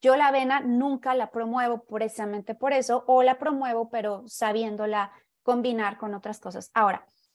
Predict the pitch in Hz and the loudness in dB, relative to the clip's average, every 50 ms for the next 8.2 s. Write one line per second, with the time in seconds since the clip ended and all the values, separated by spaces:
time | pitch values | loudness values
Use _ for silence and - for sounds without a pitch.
0 | _ _ _ 254 254 254 262 269 311 370 427 427 339 269 240 - - - 220 226 | _ _ _ 4 4 6 6 6 4 2 0 -2 -2 -2 -4 -4 -6 -6 -4 -4
1 | 233 226 240 240 233 247 247 247 240 262 262 254 233 202 190 - _ _ _ _ | -4 -2 0 0 2 2 2 2 2 2 0 0 -2 -6 -8 -10 _ _ _ _
2 | - 240 233 247 240 240 247 247 240 - 262 262 262 247 233 214 202 202 - - | -4 -2 0 0 0 0 0 0 -2 -6 -6 -4 -2 -2 -2 -2 -2 -4 -4 -2
3 | 240 226 226 240 233 220 220 214 208 233 233 226 220 214 202 202 - - _ _ | -2 -2 0 2 4 4 4 2 0 0 0 0 -2 -2 -4 -6 -8 -12 _ _
4 | 269 277 311 302 254 220 185 185 - _ _ _ _ _ _ _ _ _ _ _ | 0 0 2 0 -2 -4 -6 -8 -10 _ _ _ _ _ _ _ _ _ _ _
5 | _ _ _ _ _ _ _ _ _ _ _ _ _ - 311 302 302 302 302 302 | _ _ _ _ _ _ _ _ _ _ _ _ _ 0 2 2 4 4 2 0
6 | - - _ _ - _ _ 285 262 - 359 359 349 415 466 427 381 359 330 330 | -2 -8 _ _ -20 _ _ -4 2 4 4 4 6 4 2 2 2 2 2 4
7 | 302 320 359 339 - - 285 277 269 285 302 302 294 302 - 320 285 269 247 233 | 2 2 0 -2 -2 0 0 2 2 2 0 -2 -4 -4 -6 -6 -4 -4 -4 -4
8 | 226 233 254 | -4 -6 -6